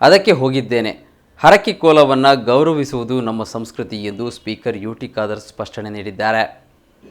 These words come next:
ಯಾರೋ ಒಬ್ಬ ಸೋಷಿಯಲ್ ಮೀಡಿಯಾದಲ್ಲಿ ಗೀಚುವವರನ್ನ ಇತಿಹಾಸ ನೆನಪಿಟ್ಟುಕೊಳ್ಳುವುದಿಲ್ಲ.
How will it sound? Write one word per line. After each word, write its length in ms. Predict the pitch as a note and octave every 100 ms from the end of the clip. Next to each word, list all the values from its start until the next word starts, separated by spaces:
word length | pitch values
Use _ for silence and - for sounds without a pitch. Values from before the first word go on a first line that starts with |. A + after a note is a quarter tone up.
| _ _ _ _ _ _
ಯಾರೋ 360 | C3 D#3+ G3+ G3
ಒಬ್ಬ 200 | F3+ F#3+
ಸೋಷಿಯಲ್ 480 | F#3+ E3 D#3 G3 F3+
ಮೀಡಿಯಾದಲ್ಲಿ 520 | E3+ E3+ D#3+ D#3+ D#3+
ಗೀಚುವವರನ್ನ 760 | C3+ D3 D3+ D#3 C#3+ C#3+ C#3
ಇತಿಹಾಸ 640 | C#3 C3+ B2 C#3+ C#3+ C3 C3+
ನೆನಪಿಟ್ಟುಕೊಳ್ಳುವುದಿಲ್ಲ. 1400 | C3 A2+ A2+ C3+ A#2 - A#2 A2 G#2+ G#2+ G#2+ A2 -